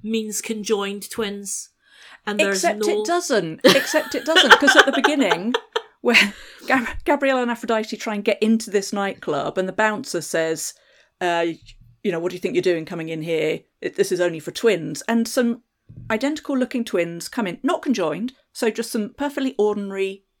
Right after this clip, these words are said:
Speaker 1: Hmm.
Speaker 2: looky-likey twins go past. So they don't have to be conjoined.
Speaker 1: But they, it,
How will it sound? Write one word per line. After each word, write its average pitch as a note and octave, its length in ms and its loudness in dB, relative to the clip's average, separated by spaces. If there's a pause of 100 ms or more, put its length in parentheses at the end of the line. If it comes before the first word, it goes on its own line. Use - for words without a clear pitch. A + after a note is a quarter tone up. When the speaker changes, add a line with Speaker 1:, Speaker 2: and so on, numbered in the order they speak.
(480)
Speaker 1:
Hmm. G#3 80 -2
Speaker 2:
looky-likey F#3+ 460 -2
twins D#3+ 560 -4 (600)
go E3 120 0
past. D#3 360 -4
So G#3+ 200 2 (100)
they B3 100 4
don't B3+ 260 4
have A3+ 240 -4
to G#3 80 -2
be F3+ 120 4
conjoined. E3 640 -6 (1400)
Speaker 1:
But A3+ 340 4
they, A#3+ 280 2
it, - 240 -2